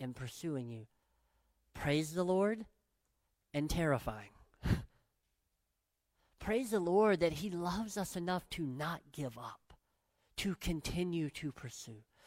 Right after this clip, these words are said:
to let us be aware of just how dangerous our actions are.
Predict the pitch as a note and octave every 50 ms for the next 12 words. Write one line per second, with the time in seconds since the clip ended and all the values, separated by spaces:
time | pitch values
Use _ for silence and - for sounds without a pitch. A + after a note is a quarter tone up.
0 | - - - F3 E3+ E3 F3 F#3 G3 G3+ G3 F#3+ F#3 - - - F3+ F3 E3+ D3+
1 | D3 C#3+ D#3 E3 E3+ D#3 D3 C3+ B2+ A#2 - - - - - D3 C3 D#3+ E3+ -
2 | - E3+ D3+ C3+ A#2+ C#3+ C#3+ D#3 E3+ F3 D3+ C#3+ C3+ B2 A#2+ - - - B2+ B2
3 | B2 B2+ C3 - - - C3 B2 A#2+ A#2 - - A#2 A2+ G#2 - - -